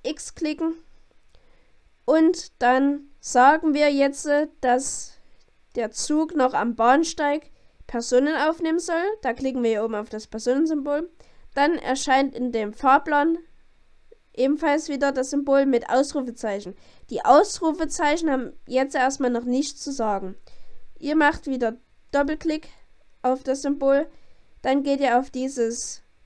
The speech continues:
auf den Pfeil mit dem blauen und wählt den Bahnsteig oder das Gleis aus. Da erscheint jetzt der Dresden Hauptbahnhof Gleis acht. Dann könnt ihr noch auswählen die Uhr,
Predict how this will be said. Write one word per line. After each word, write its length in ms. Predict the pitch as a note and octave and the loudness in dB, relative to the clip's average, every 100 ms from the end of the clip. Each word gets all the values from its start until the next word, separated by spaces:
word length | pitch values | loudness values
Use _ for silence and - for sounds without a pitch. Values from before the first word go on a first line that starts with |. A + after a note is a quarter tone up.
| - _ - | -20 _ -16
auf 80 | C4 | -6
den 240 | A3+ A#3 | -4 -4
Pfeil 380 | - A#3+ C4+ C#4+ | -2 2 4 4
mit 180 | C#4 B3 | 2 -2
dem 280 | G3+ G3 | -8 -10
blauen 600 | - A#3 A#3 C#4 C#4+ D#4+ - _ _ _ - - _ _ _ _ - - | -10 -4 0 0 0 -4 -8 _ _ _ -20 -20 _ _ _ _ -20 2
und 400 | C4 C#4+ D4+ C4 | 4 6 2 2
wählt 480 | B3 C4+ C#4+ - | 6 6 4 0
den 340 | B3 A#3 G#3+ G#3 | 2 2 0 -6
Bahnsteig 760 | - A#3 C#4 - C#4 C4 B3+ - - - - _ | 0 2 2 0 0 0 0 -6 -20 -20 -20 _
oder 200 | - C4+ | -2 0
das 220 | C4 C4+ | 0 -2
Gleis 380 | - F#3 G3 - | -4 -6 -6 -8
aus. 360 | - D#3+ - - _ _ _ _ _ _ _ _ - | -12 -12 -14 -20 _ _ _ _ _ _ _ _ -8
Da 80 | A#3+ | 0
erscheint 460 | C4 C4+ C#4+ C4+ C4+ | 2 4 4 4 2
jetzt 160 | C4+ | 0
der 60 | B3+ | -6
Dresden 440 | - C#4 C4+ C4 | 0 0 0 0
Hauptbahnhof 640 | B3 B3 B3 C4 A#3 A#3+ - | 0 0 0 0 0 -4 -12
Gleis 480 | A#3+ G3 A#3 - | -6 -6 -6 -10
acht. 420 | - G#3 - - - _ - _ _ _ _ _ _ - | -12 -12 -14 -20 -20 _ -20 _ _ _ _ _ _ 0
Dann 200 | C#4 D#4 | 2 2
könnt 300 | E4 C#4+ C#4+ | 2 0 2
ihr 80 | C#4 | 0
noch 160 | B3+ | 0
auswählen 500 | - B3+ D#4 C4+ C4+ | 2 2 2 2 0
die 140 | B3 G#3 | 0 -6
Uhr, 340 | - C#4 D4+ | 0 4 4